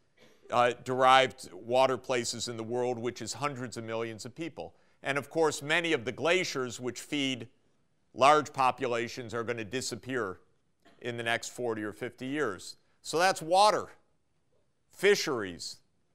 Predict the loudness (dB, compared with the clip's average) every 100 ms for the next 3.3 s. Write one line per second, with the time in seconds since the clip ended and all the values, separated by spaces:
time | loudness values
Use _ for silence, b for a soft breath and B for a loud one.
0 | _ _ _ _ _ 0 4 4 4 0
1 | -10 _ _ -10 -4 -2 -2 -8 -14 -12
2 | -6 0 6 8 8 4 0 0 -4 -4
3 | -6 -8 -16